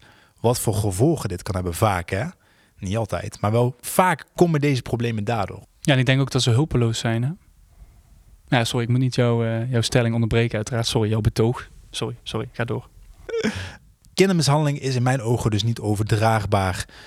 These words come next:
Speaker 1: eh, als in een bewuste overdracht, maar meer dat het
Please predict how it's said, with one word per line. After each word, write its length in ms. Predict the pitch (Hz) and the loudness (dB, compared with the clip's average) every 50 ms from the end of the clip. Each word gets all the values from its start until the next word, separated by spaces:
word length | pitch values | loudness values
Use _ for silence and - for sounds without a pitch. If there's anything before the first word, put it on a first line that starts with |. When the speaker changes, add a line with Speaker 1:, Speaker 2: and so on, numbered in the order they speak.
| - - - | -20 -20 -14
Speaker 1:
eh, 300 | - - 98 95 92 92 87 | -8 -6 -4 -4 -4 -4 -4
als 160 | 101 101 95 | -4 -4 -2
in 300 | 98 95 90 87 92 - - | -2 -2 -2 -4 -6 -8 -6
een 180 | - 107 104 | -4 -2 0
bewuste 680 | 98 101 101 107 117 123 - - - 110 101 95 87 - - - - _ | 2 2 2 4 4 4 2 2 0 0 0 0 -2 -4 -8 -16 -20 _
overdracht, 840 | - 131 131 131 113 123 110 127 110 120 156 175 - - - - - - - - - - - _ | 0 2 2 4 2 2 0 2 2 2 0 -2 -4 -6 -8 -10 -12 -16 -20 -20 -20 -20 -20 _
maar 260 | _ - 117 113 101 107 | _ 0 0 2 2 2
meer 480 | 113 131 143 147 139 127 - - - - _ _ _ _ _ | 2 2 2 2 0 0 -2 -4 -6 -10 _ _ _ _ _
dat 200 | - 120 113 - | -2 0 0 0
het 220 | 110 98 - - | -2 -4 -6 -10